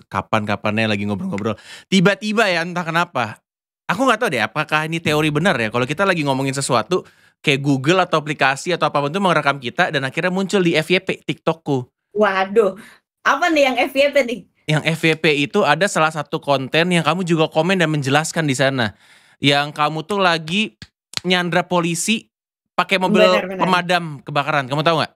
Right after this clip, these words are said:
Speaker 2: Benar, benar, benar,
Speaker 1: Nah,
Speaker 2: benar.
Speaker 1: kita mulai dari situ deh, berangkat dari situ. Itu a-, apa yang terjadi? Bahkan kamu, nggak tahu ya, aku, aku sih sebenarnya bodo amat ya, dan aku juga udah tahu gitu. Pekerjaan kalian tuh di, yang di belakang layar tuh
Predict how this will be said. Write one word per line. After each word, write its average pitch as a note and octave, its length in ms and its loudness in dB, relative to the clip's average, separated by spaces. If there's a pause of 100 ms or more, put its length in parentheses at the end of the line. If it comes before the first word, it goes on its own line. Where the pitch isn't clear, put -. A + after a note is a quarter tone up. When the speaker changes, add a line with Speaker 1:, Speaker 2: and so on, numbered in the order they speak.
(100)
Speaker 2:
Benar, G3+ 320 0
benar, F#3 280 0
benar, F3 260 -4
Speaker 1:
Nah, E3+ 240 2
Speaker 2:
benar. D3+ 160 -8 (960)
Speaker 1:
kita F3+ 180 -2
mulai A3+ 240 2
dari G3+ 220 2
situ G#3 180 0
deh, D#3+ 140 0
berangkat C#3+ 320 0
dari C#3+ 160 0
situ. D3 240 -8 (480)
Itu C#4 240 2 (800)
a-, - 160 -12 (100)
apa D#4+ 240 -2
yang A3+ 220 2
terjadi? E3 520 0
Bahkan E3+ 280 0
kamu, A3 360 -2 (340)
nggak - 220 0
tahu A3+ 100 -2
ya, D3 140 0
aku, - 260 -8
aku D3 240 -8
sih - 220 -8
sebenarnya C#3 380 0
bodo B2+ 240 0
amat C3 200 0
ya, B2 120 -2
dan A2 100 2
aku A2+ 120 -2
juga A#2+ 220 0
udah G#2+ 140 0
tahu C#3 280 2
gitu. G2+ 280 -8 (100)
Pekerjaan A#2 540 -2
kalian A#2 380 0
tuh D#3+ 120 -2
di, A#2+ 240 2
yang A2+ 160 -4
di G#2 100 -2
belakang G#2+ 600 0
layar A2+ 380 0
tuh D3+ 260 -4